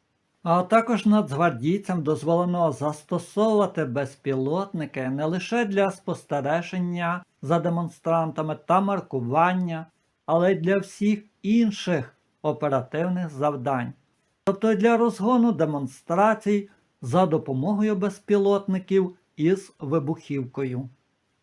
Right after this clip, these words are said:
У цьому законопроекті тих, у кого він дозволяє стріляти, названо учасниками заворушень.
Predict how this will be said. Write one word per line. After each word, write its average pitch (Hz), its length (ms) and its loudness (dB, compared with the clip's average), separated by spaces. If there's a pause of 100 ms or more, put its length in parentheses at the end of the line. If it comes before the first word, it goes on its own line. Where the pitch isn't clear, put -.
(120)
У 165 160 2
цьому 202 380 0
законопроекті 147 1120 -4
тих, 190 540 -6 (400)
у 143 100 -6
кого 170 440 0
він 139 300 -6
дозволяє 151 840 -2
стріляти, 185 1080 -2 (480)
названо 185 560 0
учасниками 156 760 -4
заворушень. 175 760 0